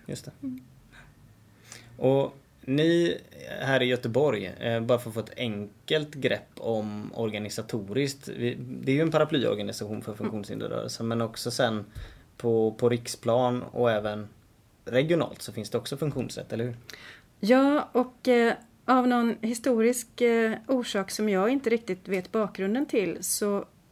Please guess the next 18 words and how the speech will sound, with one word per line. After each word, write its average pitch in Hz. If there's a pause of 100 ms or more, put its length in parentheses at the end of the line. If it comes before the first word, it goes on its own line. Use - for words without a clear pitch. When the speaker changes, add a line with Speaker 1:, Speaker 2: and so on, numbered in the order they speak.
(520)
Speaker 2:
hör 214
ju 233
då 202 (640)
de 208
här 196
olika 190
nivåerna 180
inte 185
ihop 196 (120)
organisatoriskt. 240 (120)
Speaker 1:
Mm. 117 (280)
Speaker 2:
Eh, 196
vi 208
är 254
helt 247
fristående 240
från 226
varandra, 180